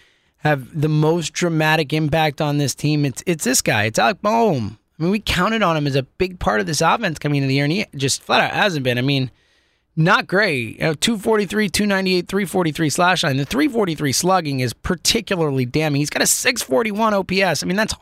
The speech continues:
awful, horrendous. So I do think Alec Boehm, you know, get him back, get him healthy, and – you know, if he can go out and do some damage offensively, I mean, getting the average up to two forty-three alone shows that he's been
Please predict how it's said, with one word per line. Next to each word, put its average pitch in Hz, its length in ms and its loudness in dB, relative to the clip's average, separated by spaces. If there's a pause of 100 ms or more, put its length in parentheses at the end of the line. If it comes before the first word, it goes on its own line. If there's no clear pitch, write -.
(880)
awful, 160 420 2 (240)
horrendous. 175 720 0 (1040)
So 220 140 2
I 214 40 2
do 214 180 0
think 233 220 0
Alec 214 240 2
Boehm, 196 480 2
you 165 100 0
know, 165 140 0
get 170 340 -2
him 220 120 -4
back, 202 320 2
get 190 140 2
him 202 80 -4
healthy, 190 500 0
and – 165 220 -4 (1500)
you 196 100 4
know, 196 140 4
if - 80 -2
he 214 80 0
can 247 100 0
go 240 80 4
out 247 120 2
and 220 100 -2
do 226 100 2
some 190 180 2
damage 190 380 0
offensively, 175 560 0
I 156 60 0
mean, 165 100 -2
getting 202 220 0
the 202 60 2
average 190 220 0
up 170 120 -4
to 147 80 -10
two 196 180 -2
forty-three 175 400 0
alone 165 300 0
shows 165 360 0
that 147 100 0
he's 156 140 0
been 139 300 -2